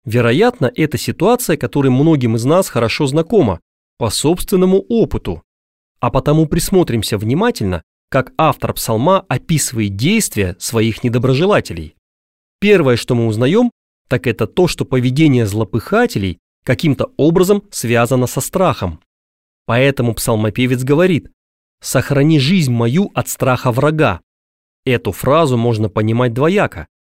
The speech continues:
С одной стороны, это просьба к Богу оградить от того состояния животного оцепенения, которое бывает, когда на нас нападают враги. Однако, с другой стороны,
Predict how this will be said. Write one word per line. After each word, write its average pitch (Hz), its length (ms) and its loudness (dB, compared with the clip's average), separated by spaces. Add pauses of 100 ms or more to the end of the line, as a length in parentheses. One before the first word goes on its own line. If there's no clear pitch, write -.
С - 120 -10
одной 156 300 2
стороны, 104 460 -2 (300)
это 123 220 -2
просьба 120 420 0
к 98 100 -12
Богу 156 400 0 (360)
оградить 135 720 0
от - 220 -4
того 139 260 2
состояния 123 720 0
животного 117 600 0
оцепенения, 127 840 0 (400)
которое 120 420 2
бывает, 131 580 0
когда 117 280 -2
на 110 140 0
нас 156 300 0
нападают 117 540 0
враги. 147 400 0 (520)
Однако, 120 440 0
с 113 80 -4
другой 165 360 2
стороны, 110 440 0